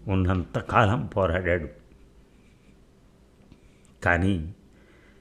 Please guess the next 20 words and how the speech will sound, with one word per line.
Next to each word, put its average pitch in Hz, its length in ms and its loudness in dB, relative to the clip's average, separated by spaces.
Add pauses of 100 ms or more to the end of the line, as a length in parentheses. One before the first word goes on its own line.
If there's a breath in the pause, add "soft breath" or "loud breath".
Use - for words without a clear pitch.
(140 soft breath)
చివరికి 101 420 0
తల్లి 98 360 4
పోయిన 90 380 0
తర్వాత 87 440 -2
కానీ 95 260 2
ఆమె 90 240 0
విలువ 85 300 0
తెలిసి 92 380 -4
రాలేదు. 82 400 -4 (840 soft breath)
ఈ 101 80 2
రోజున 90 320 0
మొత్తం 82 480 -4
అప్పజెప్పేసింది. 104 920 -4 (1300 soft breath)
గొడవ, 107 440 4
గొడవబడి 110 500 6
తీసుకోవటంలో 107 840 2
ఒక 92 180 2
రకమైన 95 400 0
ఫీల్ 92 280 0
ఉందేమో, 90 440 -2